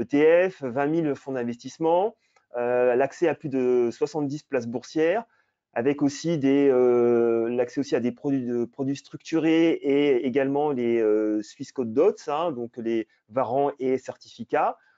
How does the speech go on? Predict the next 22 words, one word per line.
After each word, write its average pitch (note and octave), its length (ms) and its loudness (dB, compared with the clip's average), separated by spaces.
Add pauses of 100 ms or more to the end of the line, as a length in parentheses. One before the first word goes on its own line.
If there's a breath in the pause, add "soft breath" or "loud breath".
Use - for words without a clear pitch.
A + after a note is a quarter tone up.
(160 soft breath)
Donc, A#2+ 100 -8
je A#2 60 -12
vous B2+ 120 0
avais, D3+ 360 4
j'avais C3+ 200 0
évoqué D3 300 2
précédemment D3+ 500 -4
les, C3 280 0
euh, A2+ 220 0
l'accès B2 320 -2
aussi C#3+ 340 -4
aux, A#2 200 0 (240 soft breath)
aux A#2+ 80 -4
dérivés D#3 840 2
et B2 100 -2
aux B2 100 -2
futurs, F3 540 -10
donc, A#2+ 300 -12
euh, G#2+ 280 -2
options G#2+ 420 -6
et A#2 40 -8
futurs. F#3+ 540 -6